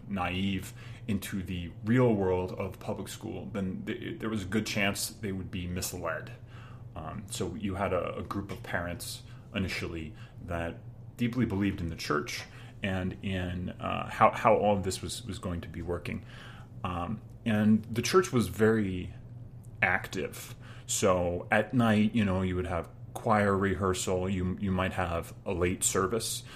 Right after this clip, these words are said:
in the middle of the week. And, uh, on Sunday, you would have two services, and e-, each would be three hours long. Um, plus, you know, speaking to people and, and being in the community. And when I was at my school, which again was at this church,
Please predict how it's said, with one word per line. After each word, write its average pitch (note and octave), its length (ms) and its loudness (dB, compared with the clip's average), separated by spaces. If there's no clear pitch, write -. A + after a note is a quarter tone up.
in G2 60 0
the F#2 80 2
middle F2+ 180 2
of D#2+ 60 -2
the E2 60 0
week. A2 400 0
And, F2 440 2
uh, D#2+ 300 -2
on G2+ 180 2
Sunday, A2+ 400 8
you G2+ 160 2
would F#2+ 80 2
have F#2+ 200 2
two A2+ 160 -2
services, F#2 720 0
and G2 160 0
e-, G2+ 40 0
each - 320 -2
would G2 160 -2
be F#2 340 -2
three F#2 200 0
hours E2+ 300 0
long. A2+ 260 -8
Um, D#2+ 420 -6
plus, - 600 2
you F#2 80 -2
know, D2+ 260 -8
speaking F2+ 440 -2
to A#2+ 60 -2
people F2+ 500 2
and, D#2+ 280 -8
and E2+ 260 -6
being F2 200 0
in E2+ 60 -2
the F2 60 -4
community. E2+ 520 -4
And F#2+ 160 2
when G#2 160 8
I G#2 160 4
was G#2+ 160 4
at G#2 100 6
my F2 160 2
school, A#2+ 340 6
which G#2 180 0
again G2+ 200 0
was F2 120 -2
at F#2 120 -2
this - 160 -8
church, - 540 -4